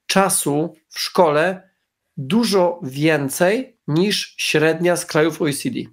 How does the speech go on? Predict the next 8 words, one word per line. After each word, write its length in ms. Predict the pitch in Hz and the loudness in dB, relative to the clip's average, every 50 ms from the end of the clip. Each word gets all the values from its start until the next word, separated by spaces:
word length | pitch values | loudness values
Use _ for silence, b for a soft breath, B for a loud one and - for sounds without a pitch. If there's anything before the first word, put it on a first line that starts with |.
| _ _ _ _ _ _ _ _ _ _ _ _ _ | _ _ _ _ _ _ _ _ _ _ _ _ _
Przeciwnie, 560 | - - 196 185 - 277 214 147 131 120 123 | 0 0 0 2 2 0 0 0 0 -2 -2
spędza 380 | 117 - - 131 123 120 135 | -4 0 0 0 2 2 0
dużo 220 | 135 175 190 247 262 | 0 2 0 0 2
mniej. 500 | 277 233 139 127 127 127 117 - _ _ _ _ _ _ _ _ _ _ _ _ _ _ _ B B B B B B B B | 2 2 0 0 0 -4 -8 -14 _ _ _ _ _ _ _ _ _ _ _ _ _ _ _ B B B B B B B B
Polskie 480 | _ 175 202 240 247 220 - - 269 254 | _ 4 4 4 2 -2 -2 -2 -2 0
dziecko 720 | 180 180 165 135 - - - - 151 147 175 202 - _ _ | 2 2 0 0 0 -4 -2 0 0 0 0 -2 -6 _ _
nie 220 | 147 147 160 175 165 | 0 2 2 2 2
spędza 840 | 165 - - - 220 262 285 269 - 226 196 185 180 180 - _ | -2 -2 0 0 0 0 -2 0 2 4 4 4 2 -2 -8 _